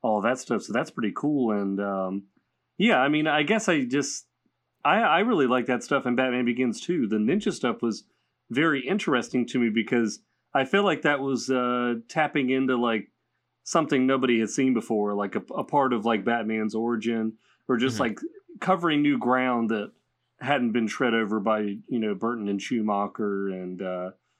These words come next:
Speaker 1: and even the sixties Batman shows. So yeah, I think that's, uh, it's really cool so far. It just seems like it just, it just flows so easily with Batman's story and kind of, like, who he is as a character and his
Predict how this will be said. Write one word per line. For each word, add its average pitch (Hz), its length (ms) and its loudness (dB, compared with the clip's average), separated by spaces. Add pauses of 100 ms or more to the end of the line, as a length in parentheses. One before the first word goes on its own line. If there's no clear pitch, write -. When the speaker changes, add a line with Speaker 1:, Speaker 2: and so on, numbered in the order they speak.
(220)
Speaker 1:
and 120 100 0
even 110 220 2
the 98 60 -4
sixties 120 440 -2
Batman 104 460 -2
shows. 95 480 -4
So 101 340 -2 (380)
yeah, 196 240 4
I 139 60 -2
think 190 160 -2
that's, 165 260 0
uh, 151 420 0
it's 135 200 -4
really 151 180 2
cool 143 180 -4
so 123 180 -4
far. 101 360 -2 (280)
It 160 80 2
just 190 140 2
seems 208 200 2
like - 180 2
it 170 60 2
just, 147 320 -4 (320)
it 147 160 2
just 135 240 -2
flows 139 420 0
so 127 160 0
easily 110 440 0
with 95 200 -4
Batman's 104 560 -2
story 107 420 -4
and 95 120 -6
kind 107 180 -4
of, 95 140 -8
like, 95 240 -6 (440)
who 160 160 4
he 120 220 2
is 113 240 0
as 104 120 -4
a 104 40 -4
character 107 480 -4
and 101 120 -2
his 104 280 -6